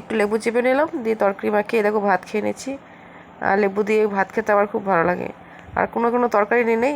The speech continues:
এই যে একটুখানি এখন লাউ তরকারি নিলাম। আর লাউ তরকারি একটু মিষ্টি মিষ্টি করেছি, কিচ্ছু দিই নেই, শুধু ওই লঙ্কা, কাঁচা লঙ্কা ফোড়ন দিয়েছি, আর বড়ি ফোড়ন দিয়েছি,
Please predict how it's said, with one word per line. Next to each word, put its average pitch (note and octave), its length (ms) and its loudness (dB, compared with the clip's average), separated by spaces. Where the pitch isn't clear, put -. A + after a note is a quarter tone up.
এই - 120 -4
যে G3 100 -2
একটুখানি G#3+ 420 -6
এখন G#3+ 140 -2
লাউ F#3 100 4
তরকারি G3 280 2
নিলাম। A3+ 220 0
আর F#3 140 4
লাউ F3+ 100 4
তরকারি G#3 280 2
একটু A3 180 -6
মিষ্টি G#3+ 260 0
মিষ্টি A3 260 -4
করেছি, A#3 340 2
কিচ্ছু - 280 -8
দিই A#3 140 0
নেই, G#3+ 160 2
শুধু A#3 140 -2
ওই A#3 80 0
লঙ্কা, G3+ 260 2
কাঁচা G#3 260 2
লঙ্কা A3 260 2
ফোড়ন A#3 280 2
দিয়েছি, A#3+ 280 0
আর G3+ 180 4
বড়ি A3 220 2
ফোড়ন A#3 260 2
দিয়েছি, A#3+ 200 0